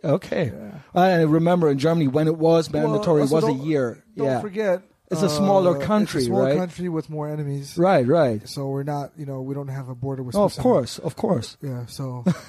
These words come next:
Speaker 1: <laughs> No, it's what
Speaker 2: Yeah.
Speaker 1: it is. Yeah,
Speaker 2: Yeah.
Speaker 1: of course. And also, well, the women, everybody
Speaker 2: Women
Speaker 1: has
Speaker 2: do
Speaker 1: to,
Speaker 2: two
Speaker 1: right?
Speaker 2: years and men
Speaker 1: Yeah,
Speaker 2: do three
Speaker 1: right.
Speaker 2: years. Unless women are combat. If women are combat, they do like a man.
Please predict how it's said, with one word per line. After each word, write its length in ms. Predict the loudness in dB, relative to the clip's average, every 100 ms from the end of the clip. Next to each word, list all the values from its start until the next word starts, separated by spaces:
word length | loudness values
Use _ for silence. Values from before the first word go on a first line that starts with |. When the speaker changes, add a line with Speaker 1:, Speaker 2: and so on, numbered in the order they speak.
| -6 -4
Speaker 1:
<laughs> 400 | -4 -6 _ -2
No, 320 | 2 4 4
it's 220 | 0 -6
what 140 | -4 0
Speaker 2:
Yeah. 60 |
Speaker 1:
it 60 | 2
is. 300 | 2 2 -2
Yeah, 100 | -6
Speaker 2:
Yeah. 40 | -6
Speaker 1:
of 120 | -8
course. 320 | -8 -8 -10 _ _ _ _ _ -2
And 80 | 2
also, 300 | 2 4 2
well, 320 | 4 2 0 _
the 60 | -4
women, 420 | -2 0 -2 -4
everybody 500 | -4 -4 -4 -4 -4
Speaker 2:
Women 140 | -4 -4
Speaker 1:
has 80 | -6
Speaker 2:
do 60 |
Speaker 1:
to, 80 | -4
Speaker 2:
two 100 | -4
Speaker 1:
right? 120 | -2
Speaker 2:
years 320 | -6 -8 -14 -16
and 160 | -14
men 100 | -2
Speaker 1:
Yeah, 160 | 2 2
Speaker 2:
do 40 | 2
three 80 |
Speaker 1:
right. 160 | 2 2
Speaker 2:
years. 160 | 0 -4 _ _ _ _ _ _ _ _ _ _ _ _ _
Unless 280 | -4 -2 0
women 200 | -2 -4
are 80 | -4
combat. 420 | -6 -6 -6 -8
If 60 | -4
women 200 | -4 -4
are 60 |
combat, 420 | -6 -6 -6 -8
they 80 | -8
do 120 | -8
like 160 | -8 -8
a 60 | -8
man. 280 | -8 -8